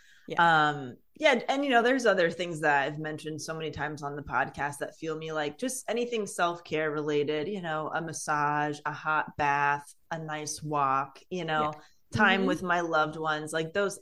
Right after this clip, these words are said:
Speaker 2: painting, just anything that relaxes me or is meditative, just, like, mm,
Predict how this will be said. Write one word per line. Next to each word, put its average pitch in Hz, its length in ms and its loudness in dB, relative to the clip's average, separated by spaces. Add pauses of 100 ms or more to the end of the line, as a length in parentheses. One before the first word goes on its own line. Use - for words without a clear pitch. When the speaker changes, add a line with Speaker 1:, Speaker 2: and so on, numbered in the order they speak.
Speaker 2:
painting, 180 800 -6 (440)
just - 220 -2
anything 254 280 0
that 240 140 4
relaxes 175 680 2
me 180 420 -4
or 160 120 2
is 156 140 2
meditative, 160 760 0
just, 151 300 -4
like, 131 360 -2
mm, 143 340 -8